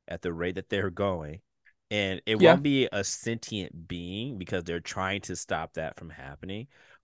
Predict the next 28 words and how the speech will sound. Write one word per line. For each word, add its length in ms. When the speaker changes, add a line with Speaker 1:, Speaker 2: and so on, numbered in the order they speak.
Speaker 2:
Right. 160
Speaker 1:
But 140
right 200
now, 320
it's 260
a, 300
basically 420
right 200
now, 200
it's 160
a 60
search 380
database. 560
Speaker 2:
Right. 280
Speaker 1:
Right? 120
Speaker 2:
And 120
that's, 260
I 120
think 420
that 300
is 340
what 460
the 100
extent 1040
of 180
it 160
could 140
ever 260